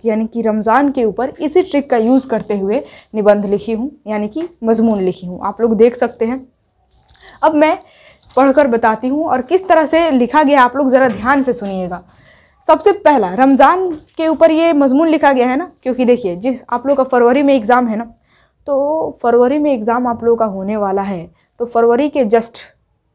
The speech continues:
अगले महीने यानी कि मार्च में रमज़ान स्टार्ट है, तो हो सकता है कि आप लोगों के एग्जाम में रमज़ान के ऊपर पूछ दे,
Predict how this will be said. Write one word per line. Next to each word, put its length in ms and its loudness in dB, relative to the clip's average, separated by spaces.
अगले 260 2
महीने 360 -8
यानी 200 -6
कि 140 -12
मार्च 340 -2
में 140 0
रमज़ान 380 0
स्टार्ट 280 -4
है, 140 -10
तो 80 -2
हो 200 4
सकता 300 -2
है 120 2
कि 100 -2
आप 160 -2
लोगों 160 2
के 80 2
एग्जाम 320 -2
में 200 -8
रमज़ान 540 -4
के 100 -2
ऊपर 260 -2
पूछ 220 -4
दे, 140 -2